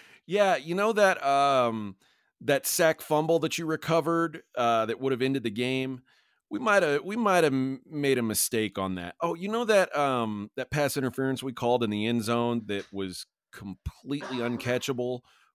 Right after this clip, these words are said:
We may have made a mistake there." Uh, it, I mean, those things are, n-,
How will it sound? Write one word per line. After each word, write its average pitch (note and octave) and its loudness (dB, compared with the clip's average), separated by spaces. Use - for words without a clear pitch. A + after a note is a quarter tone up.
We G3+ -4
may G#3+ 2
have D#3+ 2
made D#3 4
a C3 2
mistake G#2+ -2
there." D#2+ -10
Uh, C3 -10
it, D3+ -4
I D3 -2
mean, D3+ 0
those F3 2
things F3 4
are, C#3+ 6
n-, C#3 2